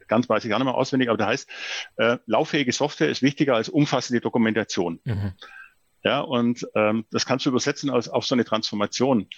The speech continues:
Speaker 1: Also die Veränderung, ähm, und,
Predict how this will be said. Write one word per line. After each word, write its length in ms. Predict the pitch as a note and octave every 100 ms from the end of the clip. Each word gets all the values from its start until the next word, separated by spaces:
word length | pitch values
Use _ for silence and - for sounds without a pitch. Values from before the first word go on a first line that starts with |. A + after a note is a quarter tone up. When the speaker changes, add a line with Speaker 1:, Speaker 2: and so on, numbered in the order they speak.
| - - -
Speaker 1:
Also 140 | A#2+
die 100 | A#2
Veränderung, 840 | - A#2 E3 F3+ C#3 B2+ B2 B2 - - A#2
ähm, 380 | A2+ A2+ A2+
und, 340 | B2 A#2+ A#2+